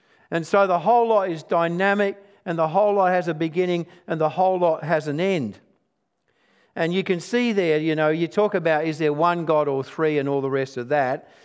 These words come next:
There is the word, "Let us do this stuff." So there is the plural there when everything is created. And some people talk about the divine dance, but I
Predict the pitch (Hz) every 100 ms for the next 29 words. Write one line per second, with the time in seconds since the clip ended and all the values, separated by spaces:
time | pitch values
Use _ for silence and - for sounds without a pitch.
0 | - 175 175 233 196 185 180 175 151 185
1 | 185 170 208 202 - 160 123 120 - 117
2 | 123 - 160 147 165 180 165 - 185 202
3 | 208 160 131 117 127 131 139 135 123 117
4 | 107 131 123 139 151 117 117 151 _ _
5 | _ _ _ _ _ _ _ _ _ _
6 | _ _ _ _ _ - 151 147 233 233
7 | 214 160 151 175 170 156 151 151 131 139
8 | 139 151 143 127 165 156 107 - 135 143